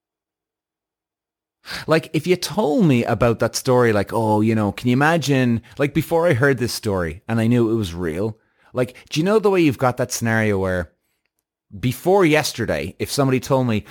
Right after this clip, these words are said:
"Oh, dude, can you imagine, like, if, um, you posted up, like, on Facebook that, 'Hey, listen, you know, my ex has an S T D. Can you imagine doing that? Oh my God, there'd be war.'" And then, you know, you're having the chat and you're like, Yeah, well, Kieran, dude, I bet you somebody's done it before and out there. Fucking guaranteed.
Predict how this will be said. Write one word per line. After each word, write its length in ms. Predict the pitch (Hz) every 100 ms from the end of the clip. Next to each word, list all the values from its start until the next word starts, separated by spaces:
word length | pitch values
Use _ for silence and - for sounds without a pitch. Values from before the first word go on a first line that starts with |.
| - -
"Oh, 300 | 113 104 92
dude, 340 | 131 127 113
can 120 | 120
you 40 | 113
imagine, 320 | 131 - 147
like, 200 | 147 151
if, 160 | -
um, 320 | 147 139 139 - - -
you 120 | 120
posted 420 | - 139 131 135
up, 200 | 143 -
like, 180 | 113 104
on 100 | 101
Facebook 580 | - 123 117 - 95 -
that, 220 | 90 - - -
'Hey, 280 | 110 107
listen, 240 | 107 - 110
you 60 |
know, 100 | 107
my 200 | 101 107
ex 260 | 104 107 -
has 280 | 95 92 92
an 60 |
S 160 | 95 -
T 120 | 101
D. 160 | 104 98
Can 180 | - 120
you 60 |
imagine 300 | 101 135 139
doing 140 | 143 147
that? 180 | 135 113
Oh 300 | 127 147 147
my 140 | 135
God, 240 | 123 127 123
there'd 80 |
be 80 | 120
war.'" 360 | 120 127 95 - - -
And 160 | 123 127
then, 100 | 127
you 100 | 123
know, 100 | 117
you're 120 | 107
having 200 | 113 113
the 60 | 101
chat 240 | - 117
and 80 | 104
you're 80 | 104
like, 180 | -
Yeah, 120 | 127 104
well, 180 | 95 - - _
Kieran, 280 | - 131 113 -
dude, 260 | 123 127 - - -
I 60 |
bet 300 | 101 113 113
you 60 | 127
somebody's 380 | - 135 131 117
done 180 | 131 123
it 100 | 120
before 280 | 104 117
and 140 | 113 - _ -
out 180 | 107 -
there. 220 | 90 82 _
Fucking 340 | - 131 139 131
guaranteed. 600 | 123 117 120 107 92